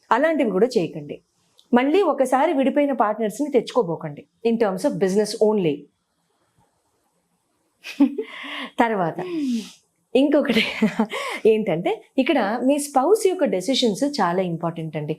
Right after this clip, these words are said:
ఇదే ఫైనాన్షియల్ ఆస్పెక్ట్స్ గురించి మాట్లాడుతున్నాం కాబట్టి ఇక్కడే కుదించేస్తాను. ఇది మీరు ఏదైనా నిర్ణయాలు చాలా, ఆ, ఇంపార్టెంట్ డెసిషన్స్ తీసుకుంటున్నారు మీ వృత్తిలో కానీ, వ్యాపారంలో కానీ, ఈ కంపెనీలో ఉందామా, ఇటు మారుదామా, అటు మారుదామా, ఈ ఎన్నాళ్ళు ఈ ఊళ్ళో, ఇవన్నీ. జీవిత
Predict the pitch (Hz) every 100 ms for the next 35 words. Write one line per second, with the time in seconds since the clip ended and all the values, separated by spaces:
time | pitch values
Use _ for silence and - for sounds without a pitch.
0 | - - - 240 359 - 226 233 240 233
1 | 190 180 202 196 180 175 175 165 165 156
2 | 160 156 160 254 - 269 196 165 165 165
3 | - 165 151 151 - _ - - - -
4 | _ _ _ 294 339 339 359 370 285 254
5 | 339 349 349 349 302 302 330 - 233 226
6 | 226 240 240 269 285 339 302 233 247 240
7 | 226 196 - 202 175 170 160 - 220 214
8 | 190 180 208 196 175 165 220 220 151 190
9 | 185 175 160 170 226 196 180 165 170 170
10 | 160 156 156 185 202 170 160 156 156 156
11 | 214 175 170 156 151 165 214 - - -
12 | - - - 233 190 202 170 180 180 165
13 | 156 151 151 185 277 - - 226 170 165
14 | - _ _ _ _ _ _ _ - 196
15 | 330 403